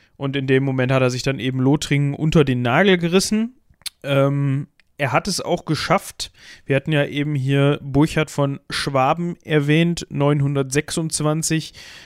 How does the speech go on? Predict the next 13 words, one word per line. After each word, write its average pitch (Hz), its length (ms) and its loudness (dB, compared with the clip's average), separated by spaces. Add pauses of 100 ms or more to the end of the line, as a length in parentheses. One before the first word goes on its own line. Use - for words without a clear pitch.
(120)
äh, 131 220 0
nach 143 220 0
dessen 151 340 -2
Tod 156 320 2
einen, 139 360 -2 (320)
einen 131 460 -4 (280)
seiner 147 400 0
Männer, 180 440 0
also 120 400 -6
ein, 127 520 -6
einen 127 500 -8
ihm 135 240 -8
zugewandten 151 880 -4